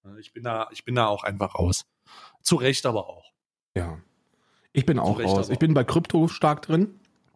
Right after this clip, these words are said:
Speaker 2: Ich hab, äh, ich hab mir so ein
Speaker 1: Oh Gott.
Speaker 2: kleines, ich hab mir so eine kleine fünfunddreißig Quadratmeter Wohnung gekauft, direkt neben der Nike Hall im, äh,
Speaker 1: Ja.
Speaker 2: im, äh, Metaverse, äh, wo ich einziehen werde, virtuell.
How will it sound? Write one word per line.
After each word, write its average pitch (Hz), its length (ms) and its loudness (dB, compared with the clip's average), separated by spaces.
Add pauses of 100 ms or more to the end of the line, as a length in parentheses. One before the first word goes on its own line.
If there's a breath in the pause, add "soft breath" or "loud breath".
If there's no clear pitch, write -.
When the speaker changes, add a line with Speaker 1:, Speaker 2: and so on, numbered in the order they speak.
(360)
Speaker 2:
Ich 123 100 0
hab, 127 180 0
äh, 113 240 4 (640 loud breath)
ich - 140 -4
hab 143 140 0
mir 135 100 4
so 127 100 4
ein 127 100 6
Speaker 1:
Oh - 20 0
Gott. - 200 4
Speaker 2:
kleines, 151 360 2
ich 131 100 -2
hab 127 80 0
mir 135 80 2
so 131 60 2
eine 127 100 2
kleine 143 340 2
fünfunddreißig 139 560 2
Quadratmeter 135 1040 0
Wohnung 151 280 4
gekauft, 135 460 0
direkt 120 300 -2
neben 127 260 4
der 117 140 2
Nike 123 480 2
Hall 139 360 2 (200)
im, 120 380 2
äh, 113 200 2
Speaker 1:
Ja. 117 160 4 (480 loud breath)
Speaker 2:
im, 110 420 2
äh, 110 260 2
Metaverse, 151 680 2 (440)
äh, 127 340 2
wo 131 120 2
ich 147 120 4
einziehen 160 420 2
werde, 160 320 2
virtuell. 139 600 2